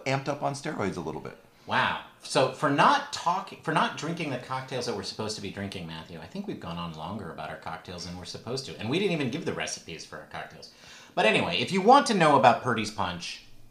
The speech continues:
Speaker 2: or, uh, Wisnowski's, sorry, Purdy, Purdy and Red.
Speaker 1: Purdy and Red.
Speaker 2: And Wisnowski's Boot Punch, listen to last Thursday's episode, forty-niner Cocktails.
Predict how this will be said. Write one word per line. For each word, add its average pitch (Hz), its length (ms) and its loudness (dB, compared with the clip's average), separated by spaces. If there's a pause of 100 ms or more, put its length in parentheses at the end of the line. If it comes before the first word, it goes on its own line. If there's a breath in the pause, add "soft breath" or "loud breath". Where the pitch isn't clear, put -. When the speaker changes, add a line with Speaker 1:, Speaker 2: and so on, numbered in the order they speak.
(200)
Speaker 2:
or, 170 920 6
uh, 131 120 0
Wisnowski's, 117 920 -2
sorry, 107 260 8 (260)
Purdy, 127 520 4 (120)
Purdy 175 200 8
and 110 120 6
Red. 101 260 10
Speaker 1:
Purdy 131 220 6
and 90 220 -2
Red. 65 400 -4
Speaker 2:
And 117 160 2
Wisnowski's 123 600 2
Boot 107 300 -4
Punch, 80 460 -8 (560)
listen 101 320 -8
to 104 80 -8
last 85 340 -4
Thursday's 85 500 -8
episode, 80 600 -6 (840 soft breath)
forty-niner 85 560 -4
Cocktails. - 600 -8